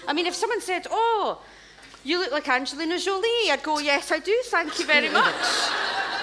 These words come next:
Speaker 1: It's a bit of a, uh, I think Val
Speaker 2: But she has good photo ops, Ruth Davidson. You see her
Speaker 1: She does.
Speaker 2: driving trains and driving tanks and
Speaker 1: Holding fishes.
Speaker 2: Ex-, yeah, exactly.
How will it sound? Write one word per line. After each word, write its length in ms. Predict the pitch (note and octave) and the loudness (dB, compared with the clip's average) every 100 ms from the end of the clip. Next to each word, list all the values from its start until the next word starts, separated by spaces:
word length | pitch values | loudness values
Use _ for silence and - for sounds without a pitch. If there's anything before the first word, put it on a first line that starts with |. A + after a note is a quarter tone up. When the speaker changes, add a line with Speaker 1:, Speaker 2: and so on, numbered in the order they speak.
| - - - - - - - | -6 -6 -8 -10 -12 -14 -10
Speaker 1:
It's 140 | - | -8
a 60 | D4+ | -6
bit 140 | F#4 | -2
of 120 | F#4 | 0
a, 40 | D#4 | 4
uh, 140 | D4+ - - | 2 2 2
I 560 | E4 F4+ - F4 A#4+ A#4 | 4 6 6 6 4 2
think 300 | A#4 F4+ D#4+ | -2 -4 -4
Val 260 | D#4+ E4+ D#4 | 0 2 4
Speaker 2:
But 100 | - | 4
she 100 | C4+ | 4
has 180 | D4 - | 2 0
good 180 | D#4 | -2
photo 360 | C4+ D4+ D#4+ C#4 | -2 -4 -2 -2
ops, 260 | D3+ - E3 | -2 -4 -10
Ruth 140 | D#3 | -6
Davidson. 500 | E3 D3+ C#3+ C#3+ C#3+ - - - | -4 -4 -6 -6 -8 -10 -20 -10
You 140 | G3+ G#3 | -6 -2
see 160 | C4+ | 0
her 60 | A#3+ | 0
Speaker 1:
She 60 | |
does. 80 | F3+ | 2
Speaker 2:
driving 340 | G3+ G#3+ G#3 F#3+ | 2 2 -2 -4
trains 420 | - A3 A3+ F#3 | 0 0 0 -4
and 120 | D#3+ | -6
driving 400 | D#3 F3 F#3+ F#3+ | 0 0 0 -6
tanks 500 | F3 F#3+ G#3+ G3 C#3 | -4 -2 -2 -4 -10
and 160 | F3 E3 | -10 -6
Speaker 1:
Holding 280 | D4+ E4 D4+ | -4 -4 -4
fishes. 640 | - F4+ E4+ C#4 - - | -2 -2 -2 -6 -8 -10
Speaker 2:
Ex-, 140 | D3 - | -10 -6
yeah, 320 | F3+ A#3 E3+ - | -4 -2 -4 -8
exactly. 440 | C#3 F#3 C#4+ A3+ | -2 0 0 -2